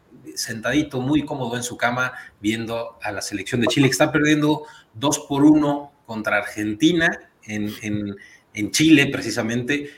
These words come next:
Y bueno, pues vamos a, a, a trabajar el día de hoy nosotros. Entonces, hoy tenemos un regreso de ambos, ambos panelistas que por fin se presentan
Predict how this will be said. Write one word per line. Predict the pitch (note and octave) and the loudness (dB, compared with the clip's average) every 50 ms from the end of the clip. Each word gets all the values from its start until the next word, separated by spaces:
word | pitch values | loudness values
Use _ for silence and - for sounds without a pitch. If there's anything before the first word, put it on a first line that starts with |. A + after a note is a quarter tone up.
| _ _ | _ _
Y | G#2 | -2
bueno, | G#2+ B2 B2 A#2 A2 - | 2 2 2 2 2 -2
pues | G#2 G2+ | -2 -2
vamos | B2+ C#3 C#3+ - | -2 -2 -2 -2
a, | B2+ A#2 A2+ | 0 0 -2
a, | A2+ - - A2 G#2+ A2 - A#2+ | -2 -2 -2 -2 -2 -2 -4 -6
a | - | -6
trabajar | - G#2+ G#2+ G#2 G#2 G2+ - C3 C3+ C3 C3 - - | -4 -2 -2 0 0 0 2 2 2 2 0 -4 -6
el | A2 G#2+ | -6 -4
día | G#2+ A#2 A#2 A#2 A#2 | -2 0 0 0 0
de | A2 G#2 | -2 -2
hoy | G#2 G#2+ A2+ A2 | -4 -4 -4 -6
nosotros. | A2 G2+ - - A#2 A2 G2 - G#2+ F#2+ F#2+ - - - - - _ - - _ - | -6 -8 -8 -10 -10 -10 -12 -12 -14 -12 -12 -12 -14 -16 -20 -20 _ -20 -20 _ -18
Entonces, | G#2 - - - - - - | -6 -4 -2 -2 -2 -2 0
hoy | E3+ F#3+ G#3 G#3 | 4 6 6 6
tenemos | G3+ G3 F#3+ F3+ E3+ - | 6 4 2 2 0 0
un | E3 E3+ F3 F3 F3 F3 - _ _ _ _ - | 0 2 2 2 0 -2 -4 _ _ _ _ 0
regreso | A#2 B2+ B2 A#2+ C3 C#3 D3+ C#3+ - - D3 C3 | 4 4 4 6 6 4 4 2 0 -2 -2 -2
de | C3 A#2+ | 2 4
ambos, | A#2 B2 C3 C#3+ D3+ D3+ D3 C#3 C3+ C3 B2+ - - - - - - - - - | 6 6 6 6 4 2 -2 -2 -2 -2 -2 -2 -4 -4 -6 -8 -8 -8 -2 2
ambos | - C#3 D#3 F3+ F#3 F3+ D#3+ D#3 D3 - | 4 6 6 4 2 -2 -2 -4 -4 -4
panelistas | - - A#2 A2 G#2+ G#2+ B2 C3+ - - C3 B2 - | -2 -4 -4 -2 -2 -4 -4 -4 -4 -4 -8 -8 -8
que | - A2 G#2+ A2 A2 A2 - | -8 -10 -10 -10 -14 -16 -14
por | - A2 G#2+ G2+ | -12 -10 -10 -8
fin | - - C#3 D3 C#3+ | -6 -4 -4 -4 -4
se | - C#3+ C3 | -4 -6 -6
presentan | C3+ - - G2 - - A#2 B2+ C3 B2+ C3+ A#2+ G#2+ G#2+ | -8 -10 -8 -8 -6 -6 -6 -6 -6 -4 -4 -6 -6 -6